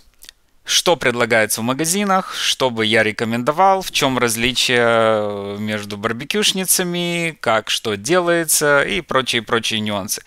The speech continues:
Еще раз, этот выпуск такой немножко развлекательного плана, э, больше для понимания, как,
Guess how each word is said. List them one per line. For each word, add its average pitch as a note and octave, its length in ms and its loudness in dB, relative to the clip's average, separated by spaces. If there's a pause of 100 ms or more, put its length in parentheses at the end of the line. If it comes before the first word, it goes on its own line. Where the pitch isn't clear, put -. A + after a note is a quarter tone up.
(320)
Еще - 160 2
раз, C#4+ 180 2
этот C3 240 0
выпуск D#3+ 500 -2
такой C3 280 0
немножко A#2 440 -2
развлекательного G#2+ 800 -2
плана, F3 440 0 (760)
э, G#2 580 -2 (200)
больше A#2 420 0
для A2+ 200 2
понимания, C#3 800 0
как, A#2 180 0